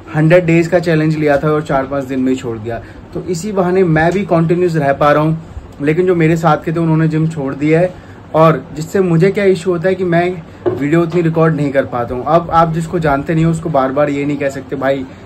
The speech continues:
मेरी video record कर दो, भाई मेरी video record कर दो।" तो हमने ये decide किया है कि अब से हम एक ना small tripod ले जाया करेंगे, maybe कल से या परसों से एक small tripod ले जाया करूँगा, जिस पे खुद फ़ोन लगाया, खुद वीडियो record करेंगे,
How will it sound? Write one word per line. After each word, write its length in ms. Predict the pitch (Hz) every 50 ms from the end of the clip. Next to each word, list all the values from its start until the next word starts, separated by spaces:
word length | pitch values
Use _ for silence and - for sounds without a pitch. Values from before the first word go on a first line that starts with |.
| - - -
मेरी 140 | 135 135 139
video 260 | 131 135 135 139 139
record 300 | 139 135 143 135 135 123
कर 120 | - 135 127
दो, 120 | 127 135
भाई 200 | 127 123 127 127
मेरी 180 | 131 131 131 127
video 220 | 127 127 127 127
record 240 | 123 127 131 120 -
कर 120 | - -
दो।" 180 | 131 170 180 165 - - - - - - -
तो 100 | 175 175
हमने 260 | 170 170 175 185 202
ये 180 | 202 196 202 196
decide 400 | 190 196 196 196 185 185 170 165
किया 160 | 175 160 160
है 140 | 180 - - - - - - - - -
कि 80 | 190 185
अब 180 | 165 165 165
से 140 | 160 - 202
हम 180 | 185 185 185 190
एक 140 | 196 190
ना 140 | 196 240 254
small 340 | - - 196 190 190 202 202
tripod 440 | 196 175 160 151 156 - 170 170 160
ले 120 | 156 156
जाया 180 | 143 147 143 143
करेंगे, 460 | 143 143 135 135 139 147 185 233 208 - - - - - - - - 131
maybe 320 | 143 151 151 156 185 170
कल 180 | - 160 151 156
से 160 | 156 190 175
या 80 | 170 165
परसों 300 | 165 160 156 147 165 160
से 120 | 160 180
एक 120 | 175 165
small 320 | 170 160 - 165 156 160 160
tripod 380 | 160 151 139 139 147 156 151
ले 100 | 147 143
जाया 140 | 139 143 139
करूँगा, 380 | 135 135 135 139 147 180 202 196 - - - - - - - -
जिस 100 | 156 151
पे 160 | - - 175
खुद 200 | 170 - 196 208
फ़ोन 260 | 202 - - 196 202 196
लगाया, 360 | 190 180 170 175 175 180 180
खुद 300 | 180 - - 202 190 175
वीडियो 220 | 190 196 180 185
record 320 | 175 170 175 175 170 165 160
करेंगे, 400 | 165 156 156 156 160 165 170